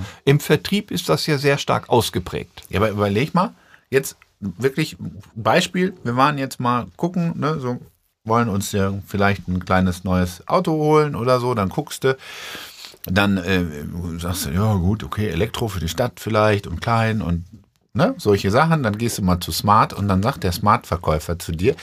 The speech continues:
Speaker 2: dass er in zwanzig zwanzig sieben, knapp siebenhundert, ich weiß nicht mehr, zwanzig, siebenhundertzehn, siebenhundertfünfundzwanzig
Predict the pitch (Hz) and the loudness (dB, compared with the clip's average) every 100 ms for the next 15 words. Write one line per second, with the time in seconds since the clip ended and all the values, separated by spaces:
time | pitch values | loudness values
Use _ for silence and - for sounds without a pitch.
0 | - - - 92 78 95 92 90 - 95 | -12 -16 -10 -6 -2 -2 -2 -4 0 0
1 | 113 95 - - 101 143 - 107 - - | 0 -6 -8 0 2 2 -2 -6 -8 -16
2 | - - - 87 117 170 170 160 156 - | -20 -18 -6 -2 0 0 0 0 0 -2
3 | 131 147 127 139 147 139 139 131 131 - | -2 -2 -4 -6 -2 0 0 2 0 -2
4 | 110 _ _ _ _ _ _ 80 73 65 | -14 _ _ _ _ _ _ -8 -4 -4
5 | 64 67 53 - 85 113 120 120 - 92 | -6 -8 -8 0 0 0 -4 -8 -4 -2
6 | 82 76 - - 101 110 82 82 76 - | 0 -2 -4 -2 -2 -2 -4 -4 -4 -6
7 | 110 113 - 95 95 92 | -6 -4 -2 0 0 -4